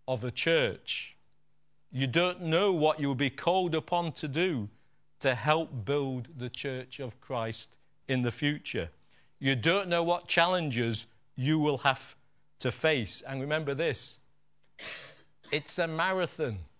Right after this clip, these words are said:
It's not a hundred yards dash. Stamina is required, not just a meteoritic burst of speed. So you must exercise yourself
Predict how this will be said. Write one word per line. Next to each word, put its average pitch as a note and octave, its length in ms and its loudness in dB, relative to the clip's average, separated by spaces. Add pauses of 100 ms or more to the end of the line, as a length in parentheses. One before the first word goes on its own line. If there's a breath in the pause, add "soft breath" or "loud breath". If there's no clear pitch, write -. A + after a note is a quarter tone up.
(760)
It's B2+ 240 -6
not D#3+ 180 0
a D3+ 100 2
hundred C#3 400 -2
yards C3 480 0
dash. A#2+ 640 0 (760)
Stamina D#3 960 0 (200)
is A#2 240 -2
required, A#2 800 -2 (760)
not D3 260 0
just C3+ 300 -2
a B2+ 180 0 (680)
meteoritic C3+ 760 -2 (180)
burst B2+ 380 -2
of A2+ 140 -8
speed. C#3 520 -6 (1600)
So - 180 2
you D#3+ 160 2
must D#3+ 320 -2
exercise C#3 680 -2 (360)
yourself B2 560 0